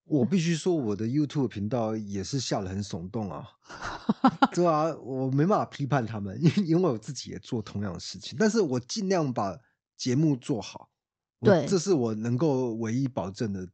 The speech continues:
Speaker 1: 地方。那耸动的标题的确观看次数会差相当的，有时候你下一个很糟糕的标题，真的是不会有人点。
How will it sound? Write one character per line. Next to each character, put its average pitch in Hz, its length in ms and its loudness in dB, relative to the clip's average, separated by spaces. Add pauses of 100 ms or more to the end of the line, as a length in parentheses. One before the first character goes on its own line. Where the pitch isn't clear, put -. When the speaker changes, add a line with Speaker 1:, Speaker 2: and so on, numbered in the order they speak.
(120)
Speaker 1:
地 104 160 -4
方。 92 340 -6 (100)
那 120 520 -2 (560)
耸 123 220 -2
动 165 140 4
的 143 60 4
标 135 220 2
题 113 200 -6
的 110 180 -6
确 110 460 0
观 120 200 0
看 120 140 0
次 117 180 -4
数 104 140 -2
会 104 260 -2
差 - 280 -6
相 98 260 -4
当 95 160 -4
的， 87 120 -8 (160)
有 151 100 2
时 139 100 -2
候 233 120 2
你 139 100 2
下 147 300 -2
一 160 60 2
个 127 380 -2 (340)
很 98 200 -2
糟 110 260 -4
糕 110 200 -2
的 104 80 -2
标 107 260 -4
题， - 260 -16 (260)
真 127 220 -4
的 127 80 -4
是 120 160 -8
不 123 180 -10
会 107 180 -2
有 87 60 -8
人 95 160 -16 (100)
点。 - 140 -14